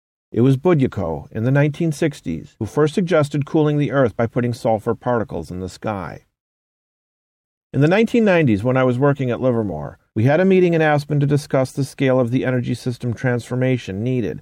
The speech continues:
in order to address the climate problem, Caldeira said. Among the people who attended was Lowell Wood, a protege of Edward Teller.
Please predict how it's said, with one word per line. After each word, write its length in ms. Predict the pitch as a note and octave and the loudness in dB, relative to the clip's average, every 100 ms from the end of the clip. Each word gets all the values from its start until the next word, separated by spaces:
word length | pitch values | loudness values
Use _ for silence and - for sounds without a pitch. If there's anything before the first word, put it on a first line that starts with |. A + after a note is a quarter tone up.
| - | -4
in 120 | A#2 | 0
order 200 | B2+ C#3 | 2 2
to 160 | D#3 | 2
address 380 | D#3 C#3+ C3+ B2 | 2 2 0 0
the 140 | - C#3 | -4 -4
climate 440 | C#3+ C#3 B2+ F#2+ | 0 0 0 -4
problem, 560 | - B2+ B2+ F#2 C2 - _ _ | -2 0 0 -2 -8 -16 _ _
Caldeira 440 | - G2 F#2+ F2+ E2+ | -6 -4 -2 -4 -6
said. 400 | - D#2+ B1+ - _ _ _ _ _ _ - | -10 -10 -12 -18 _ _ _ _ _ _ -4
Among 260 | G#2+ B2+ | 0 4
the 80 | F#3 | 2
people 300 | F#3 G3+ F3+ | 2 2 2
who 160 | F3+ F3 | 4 4
attended 380 | D3 E3+ C#3+ G#2+ | 2 0 0 0
was 180 | G#2 | -2
Lowell 340 | A#2+ B2+ C3 C3 | 0 2 2 2
Wood, 420 | C3 B2+ D#2+ - _ _ - | 2 2 -2 -6 _ _ -16
a 60 | |
protege 500 | F#2+ C#3+ C#3 A#2+ G2 | -2 2 2 2 0
of 140 | G2 G2 | -2 0
Edward 280 | G#2+ A2 G2+ | 0 -2 -2
Teller. 500 | C3 A#2+ G2 - | -2 0 -2 -6